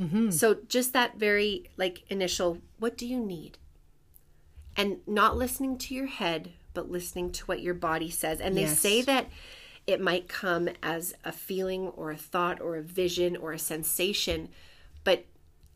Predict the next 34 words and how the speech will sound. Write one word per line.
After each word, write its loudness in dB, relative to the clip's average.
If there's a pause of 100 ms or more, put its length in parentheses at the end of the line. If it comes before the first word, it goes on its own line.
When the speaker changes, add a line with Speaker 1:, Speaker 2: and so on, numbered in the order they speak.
(720)
Speaker 2:
the 0
more 4
you 0
listen, 0
the 2 (140)
easier 2
it's -4
going -4
to -8
be -6
to, -6
to -10
actually -4
hear 0
it. 0
Speaker 1:
Yeah, 0
you 0
have -4
to -8
practice. -8
Speaker 2:
Yeah. -2 (200)
So -6
the, 0
"What 2
do -2
you 2
need?" -2
How -2
are 0
you -2
feeling? -4 (960)
Is -2
anything 0
wrong? 2